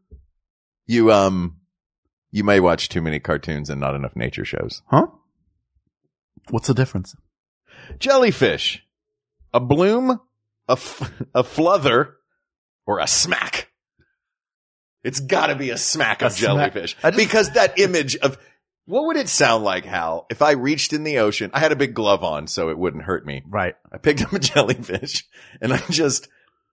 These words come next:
Speaker 1: flung it at your face.
Speaker 2: Oh, that would be bad for me.
Speaker 1: Yeah.
Speaker 2: Unless I'm wearing a glove on my face.
Speaker 1: You're wearing a face glove.
Speaker 2: Okay, if I have a face glove on.
Speaker 1: Yeah.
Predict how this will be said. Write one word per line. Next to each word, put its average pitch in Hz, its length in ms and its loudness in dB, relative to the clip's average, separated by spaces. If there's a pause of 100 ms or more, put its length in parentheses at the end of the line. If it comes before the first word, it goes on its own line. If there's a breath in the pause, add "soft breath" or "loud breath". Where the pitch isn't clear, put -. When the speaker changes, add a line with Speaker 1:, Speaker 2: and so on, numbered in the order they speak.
Speaker 1:
flung 127 440 0
it 117 80 2
at 101 60 0
your 104 100 -2
face. - 480 -4
Speaker 2:
Oh, 170 200 2
that 143 120 2
would 170 100 2
be 165 60 -2
bad 139 280 2
for 113 120 -6
me. 107 400 -4
Speaker 1:
Yeah. 117 280 2 (180)
Speaker 2:
Unless 139 240 2
I'm 135 100 0
wearing 127 200 0
a - 20 -10
glove 120 320 0
on 113 80 -2
my 110 140 -4
face. 110 260 -2
Speaker 1:
You're 220 100 0
wearing 220 200 4
a - 20 4
face 143 240 2
glove. 95 280 -2
Speaker 2:
Okay, 113 200 -2
if 98 160 -4
I 113 60 2
have 117 80 0
a 110 120 -6
face 98 200 -6
glove 90 200 -6
on. 90 80 -2
Speaker 1:
Yeah. 78 140 -4